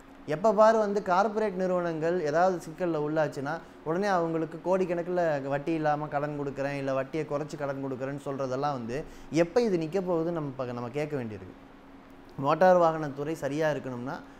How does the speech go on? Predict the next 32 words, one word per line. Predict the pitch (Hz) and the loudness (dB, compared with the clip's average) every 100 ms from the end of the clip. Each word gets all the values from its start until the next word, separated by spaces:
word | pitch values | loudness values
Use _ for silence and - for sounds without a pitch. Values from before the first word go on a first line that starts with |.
| - | -6
மோட்டார் | 143 170 180 | -4 0 0
வாகனம் | 156 151 147 135 123 | 2 0 0 -4 -2
வாங்குற | 135 165 160 139 | 0 0 -2 -2
மக்களை | 131 131 170 160 | -4 -4 0 0
உருவாக்குறது | 151 156 151 143 139 | 0 0 0 0 -4
தான் | 147 | -6
சரியா | 139 117 113 | -8 -8 -8
இருக்கும். | 98 95 - - - - | -10 -12 -16 -18 -20 -4
கடன் | 135 160 208 | 2 4 6
கொடுத்து | 202 208 202 202 | 6 4 2 0
மோட்டார் | 175 175 175 | 2 2 2
வாகனத்தை | 160 156 147 139 | 2 0 -2 -2
வாங்க | 143 147 | -2 0
வைப்பேன், | 139 113 135 | -2 -2 -4
அந்த | 131 127 | -4 -4
நிறுவனங்கள் | 139 160 165 151 | -4 -4 -4 -4
நல்லா | 135 127 147 | -6 -2 -2
நடக்கணும்னு | 139 127 127 135 | -2 -4 -6 -8
சொல்றது | 135 120 123 | -6 -6 -6
வந்து | 117 117 165 190 - - | -6 -4 -6 -6 -14 -10
முட்டாள்தனம். | 139 143 180 160 135 143 185 - - - | -6 6 6 6 0 -4 -6 -12 -18 -6
ரெண்டாவது, | 151 185 202 185 196 185 156 139 127 117 - - - | -2 4 6 6 2 2 4 4 2 -2 -4 -14 0
அதுலயும் | 135 175 220 240 | 4 6 6 6
ஒரு | 233 185 | 6 4
குறிப்பிட்ட | 175 190 185 170 | 2 2 0 0
வேலைவாய்ப்பு | 156 165 190 185 175 151 | 4 6 6 4 2 2
இருக்கு, | 160 143 160 | -2 -2 -2
அந்த | 170 139 | 0 2
வேலைவாய்ப்பை | 143 170 180 165 151 135 139 | 4 4 4 2 2 0 2
பாதுகாக்கணும்னு | 165 156 151 156 156 151 | 2 0 -2 -4 -4 -4
வேணா | 147 | -4
நம்ம | 160 143 | -2 -4